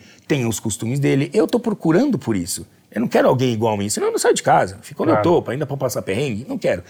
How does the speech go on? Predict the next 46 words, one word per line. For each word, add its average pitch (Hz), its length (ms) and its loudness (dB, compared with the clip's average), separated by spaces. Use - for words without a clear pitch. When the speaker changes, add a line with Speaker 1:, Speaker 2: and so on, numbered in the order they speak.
Speaker 2:
Uhum. 101 80 -8
Speaker 1:
Então, 233 360 2
é, 151 240 2
o 156 100 2
turismo, 180 460 2
ele 147 240 0
fa-, - 200 -6
a-, 127 260 0
acaba, 160 360 0
é, 120 180 0
é, 131 180 -2
é, 98 300 -2
trazendo 139 480 2
uma 143 140 2
dignidade 160 600 2
pras 123 120 -4
pessoas 117 300 -2
que - 80 -12
falam, 123 200 0
"Porra, 131 380 0
a - 80 -2
pessoa 180 240 0
tá - 80 0
vindo 226 220 0
de 220 140 -2
lá 240 520 2
da 349 120 -6
casa 320 280 -2
do 285 80 -4
caralho 147 480 0
pra 220 140 4
cá - 200 0
pra, - 360 0
uh, - 260 -4
me, 208 240 2
nossa, 247 300 -2
que - 120 -10
bom, 190 340 2
eu 196 60 0
não 277 100 0
sabia - 280 0
que 202 80 -4
eu 175 40 4
era 131 120 2
tão 170 380 0
importante." 147 840 2